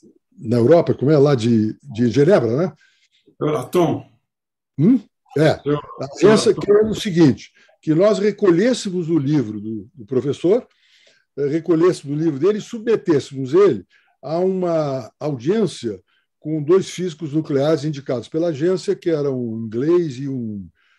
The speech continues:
Speaker 1: um indiano, se não me engano. E aí eu olhei aquele negócio, de, ah, e queriam que a gente recolhesse os livros todos. Por quê? Porque ele teria,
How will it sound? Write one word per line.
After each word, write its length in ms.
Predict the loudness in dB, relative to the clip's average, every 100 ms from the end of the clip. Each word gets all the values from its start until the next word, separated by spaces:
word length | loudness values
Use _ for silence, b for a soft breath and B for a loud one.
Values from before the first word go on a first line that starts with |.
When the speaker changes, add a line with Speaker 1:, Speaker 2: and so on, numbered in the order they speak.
| _
Speaker 1:
um 200 | -14 -10
indiano, 480 | -10 -4 0 0 0
se 140 | -6 -8
não 100 | -6
me 100 | -6
engano. 300 | -8 -10 -14 _ b b b b b _
E 140 | -4
aí 300 | 0 2 0
eu 160 | -2 -2
olhei 200 | -2 -2
aquele 200 | -4 -6
negócio, 280 | -4 -6 -8
de, 100 | -6
ah, 100 | 0
e 80 | 0
queriam 280 | 0 -4 -2
que 80 |
a 60 | -4
gente 180 | -4 -4
recolhesse 560 | -6 -2 0 0 -4
os 80 | -8
livros 260 | -8 -8 -10
todos. 360 | -8 -6 -8 _ _ _ _ _
Por 160 | -10
quê? 260 | 0 2 2
Porque 220 | -6 -2
ele 160 | -2 -2
teria, 600 | 0 0 2 2 2 0